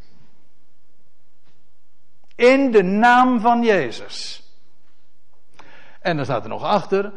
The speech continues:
"En alle tong zou belijden, Jezus Christus is Heer." De Kyrios, de machthebber, de rechthebber.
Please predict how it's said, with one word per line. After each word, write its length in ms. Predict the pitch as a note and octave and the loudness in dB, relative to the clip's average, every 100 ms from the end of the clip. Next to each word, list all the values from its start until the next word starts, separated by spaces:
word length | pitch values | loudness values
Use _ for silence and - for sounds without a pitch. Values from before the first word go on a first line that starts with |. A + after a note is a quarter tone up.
| - | -8
"En 360 | - F#3 C#3 B2 - | 4 6 6 0 0
alle 720 | A3+ C4 C#4+ D4 C#4+ C#4+ - - | 8 10 10 10 10 8 4 6
tong 420 | B3+ A3+ A3+ G3 | 8 8 6 4
zou 320 | F3+ D#3 C3 | 8 8 6
belijden, 960 | A2 A2 D3+ F#3 F#3+ F3+ F3+ F#3 F#3 - - - | 2 4 6 8 8 6 4 4 -4 -6 -12 -10
Jezus 840 | G2 G#2 G#3 C#4+ D4 - D#4 - | -8 6 8 10 8 4 2 2
Christus 720 | - C#4 G3+ - E3+ G3 - | 2 4 4 2 0 0 -2
is 320 | - G#3+ A#3 - | -2 2 2 2
Heer." 540 | G3+ A3 - - - - - - - | 4 6 6 2 -8 -12 -12 -12 -10
De 180 | - D3 | -2 0
Kyrios, 800 | F3+ A3+ G3+ C#3 A2+ G2+ - - - | 2 2 2 2 0 -6 -8 -8 -2
de 100 | E3 | 2
machthebber, 720 | G#3 F3+ - C3+ G#2+ A2 A#2 | 4 2 0 -6 -6 -8 -4
de 60 | |
rechthebber. 640 | D3 G#3+ - - B2 G#2 | 0 2 0 -2 -4 -6